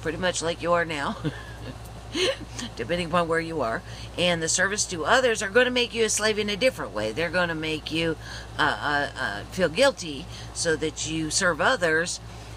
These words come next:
in a very guilt-ridden sort of way, and that's not the way you should do it. You shouldn't do it. Um,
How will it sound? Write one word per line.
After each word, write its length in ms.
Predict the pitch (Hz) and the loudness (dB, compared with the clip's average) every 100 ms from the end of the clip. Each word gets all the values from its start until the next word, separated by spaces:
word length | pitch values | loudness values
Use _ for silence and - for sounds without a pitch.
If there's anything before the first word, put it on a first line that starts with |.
| - - | -8 -2
in 340 | 170 160 143 | 0 0 -2
a 420 | 131 160 156 139 | 0 0 2 0
very 680 | 117 147 156 156 151 147 139 - 156 | -2 0 2 2 0 -2 -6 -6 2
guilt-ridden 800 | 175 160 - 131 160 147 151 139 | 4 4 -2 -4 -2 -2 -4 -2
sort 300 | - 135 117 | -2 -2 -2
of 140 | 131 | 2
way, 320 | 269 214 131 131 | 4 6 2 -4
and 120 | 151 | 0
that's 340 | 147 131 - | 0 0 -2
not 360 | 165 147 123 - | 0 2 0 -2
the 80 | 107 | -2
way 260 | 107 78 71 | -2 -4 -6
you 80 | 98 | -4
should 260 | - - | -2 -2
do 180 | 120 120 | -4 -6
it. 100 | - - - - | -6 -12 -14 -12
You 80 | - | -10
shouldn't 320 | - - 101 | -8 -8 -8
do 100 | 82 | -8
it. 60 | 95 - - - - - - | -10 -10 -12 -12 -12 -12 -8
Um, 380 | 98 92 90 90 | -4 -4 -4 -8